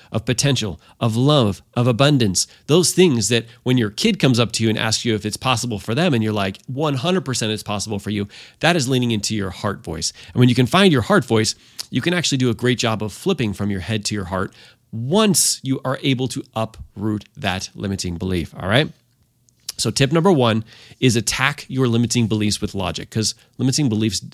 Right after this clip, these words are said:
don't make any sense. When you start to attack them and punch holes in them, it gives you the ability of being able to uproot that and plant a new one there, all right? Tip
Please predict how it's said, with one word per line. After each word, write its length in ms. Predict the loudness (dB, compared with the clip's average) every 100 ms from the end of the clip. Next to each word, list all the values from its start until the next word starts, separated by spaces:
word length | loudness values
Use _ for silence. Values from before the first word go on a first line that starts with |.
| _
don't 220 | 0 0 0
make 180 | -4
any 140 | -2 -2
sense. 320 | -2 -4 -4
When 100 | -4
you 80 | -4
start 240 | 0 0
to 100 | 0
attack 380 | -2 -2 -6 -4
them 220 | -4 -4 -6 -8
and 140 | -6 -2
punch 240 | 0 0
holes 300 | -2 -2 -2
in 60 | -2
them, 140 | -4 -8 -12
it 100 | -2
gives 240 | 0 0
you 60 | 0
the 100 | 0
ability 420 | 0 0 -2 -2
of 160 | -4 -6 -14 _
being 160 | 2 2
able 160 | 2
to 100 | -2
uproot 300 | -6 -2 -2
that 260 | 0 -2 -2
and 180 | -4 -4
plant 340 | -4 -2 -2 -4
a 60 | -6
new 400 | -2 -2 -4 -8
one 420 | -6 -4 -4 -4 -8
there, 260 | -2 -2 -2 -2
all 60 |
right? 200 | 0 0 -2 _ _ _ _ _ _ _ -16 -8
Tip 300 | 0 0 0